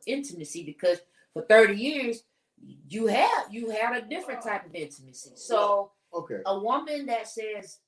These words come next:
Speaker 1: what they say,
Speaker 2: Okay.
Speaker 1: we, it could co-, it could really stem from a plethora of things.
Speaker 2: I'm a, so my,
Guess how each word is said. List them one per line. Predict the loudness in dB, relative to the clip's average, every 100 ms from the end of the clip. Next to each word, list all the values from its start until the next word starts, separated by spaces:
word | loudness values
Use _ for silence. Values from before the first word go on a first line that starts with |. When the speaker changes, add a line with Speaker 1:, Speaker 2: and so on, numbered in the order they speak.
| _
Speaker 1:
what | -12 -6 -6 -6
they | -10
say, | -6 -2 -2 -4 -8 _ _ -14
Speaker 2:
Okay. | -8 -8
Speaker 1:
we, | -8 -6 -4
it | -4 -4
could | -6 -6
co-, | -12 -4
it | -2 -2
could | -4 0
really | 0 0
stem | -6 -2 0 -2
from | -6 -8 -8 -14 _ _ _ -8
a | -8
plethora | 0 2 2 0 -6 -6
of | -8 -14
things. | -16 -18 _ -14 -4
Speaker 2:
I'm | 2 4
a, | 2 0 -4
so | 4 6 6 4 -4
my, | 0